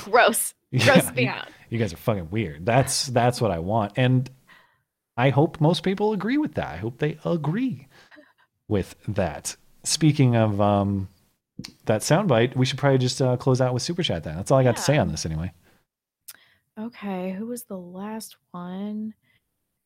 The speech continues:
Speaker 1: Uh, educating women. Why does this always take me forever? Okay. Uh,
Speaker 2: 'Cause you're bad at your job, 'cause
Speaker 1: I
Speaker 2: you're a
Speaker 1: really
Speaker 2: woman.
Speaker 1: am. I, he's tasked me with one thing on the show, and I'm like, "How do I read Super Chat again?" <laughs> Uh, Thomas King says, "Teacher friend of mine tried to tell me that the walkout wasn't anti-gun."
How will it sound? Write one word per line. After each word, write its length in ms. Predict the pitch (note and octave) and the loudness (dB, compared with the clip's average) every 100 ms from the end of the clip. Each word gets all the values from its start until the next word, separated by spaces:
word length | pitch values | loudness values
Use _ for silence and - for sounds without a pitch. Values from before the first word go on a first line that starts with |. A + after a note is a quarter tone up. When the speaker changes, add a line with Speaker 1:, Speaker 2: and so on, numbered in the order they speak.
| _ _ _ _ _ _ _ _ _ - | _ _ _ _ _ _ _ _ _ -16
Speaker 1:
Uh, 220 | G#3+ A3 | -14 -14
educating 600 | A3 G3+ - G3+ G#3 G3 | -14 -14 -14 -16 -16 -12
women. 520 | A3 A3 A3 G#3+ A3 | -10 -10 -10 -10 -10
Why 120 | G#3+ C4+ | -10 -12
does 100 | D#4+ | -14
this 140 | - | -12
always 160 | G#3 G3+ | -10 -10
take 180 | F#3 | -10
me 80 | F#3 | -10
forever? 440 | E3 E3 D#3+ E3 - | -12 -14 -14 -16 -16
Okay. 380 | F3 - - G3 _ _ _ _ - | -14 -14 -14 -18 _ _ _ _ -8
Uh, 160 | F3 | 0
Speaker 2:
'Cause 100 | B2+ | 2
you're 80 | A#2+ | 2
bad 240 | G#2 F#2+ | 2 2
at 80 | G2+ | 2
your 80 | F#2+ | -2
job, 380 | G2 E2 E2+ G#2 | -4 -6 -6 -2
'cause 120 | A2 | -2
Speaker 1:
I 40 | |
Speaker 2:
you're 80 | - | 0
a 20 | |
Speaker 1:
really 200 | B3 A#3 | 2 2
Speaker 2:
woman. 200 | G3+ E3 | 2 -2
Speaker 1:
am. 0 | |
I, 140 | A2 - _ | -4 -12 _
he's 260 | F#3+ G#3 G#3 | -8 -6 -6
tasked 300 | - A#3 A#3 | -6 -8 -6
me 80 | F#3 | -8
with 100 | E3 | -6
one 240 | D#3+ E3+ | -6 -6
thing 160 | F#3 D#3+ | -6 -8
on 80 | D#3 | -8
the 80 | |
show, 180 | E3+ - | -10 0
and 160 | C#3+ - | 0 0
I'm 80 | F3 | -4
like, 140 | E3 | 0
"How 160 | - A#3 | 2 4
do 80 | |
I 160 | D4 D#4 | 4 4
read 300 | D4+ D4+ D#4 | 2 -4 -6
Super 280 | D#4 D#4 D#4+ | -8 -4 -4
Chat 220 | D4+ D4+ | -2 -2
again?" 160 | D4+ D4+ | -2 -6
<laughs> 60 | - - _ - | -12 -20 _ 0
Uh, 120 | G3+ | 2
Thomas 360 | G#3 C4+ C#4+ D#4 | 2 2 4 2
King 240 | D4+ C#4 | 2 2
says, 220 | C#4 C4+ | 4 2
"Teacher 240 | C4+ D4 D#4 | 2 -2 0
friend 220 | D#4 C4+ | 0 0
of 100 | A#3 | 2
mine 300 | G#3+ A3+ A#3+ | 4 4 4
tried 140 | A#3+ | 2
to 60 | G3+ | 0
tell 240 | G3 G3 | -2 -2
me 140 | G3 G#3 | 0 0
that 180 | F3 F3+ | -2 -4
the 80 | E3 | -2
walkout 440 | E3 F#3+ F#3+ E3 | 0 2 0 -2
wasn't 440 | D#3 E3 F#3+ G#3 - | 0 2 2 0 0
anti-gun." 760 | F#3 G3 F#3+ D#3 E3+ G2 - | -2 -2 -6 -4 -2 -4 -8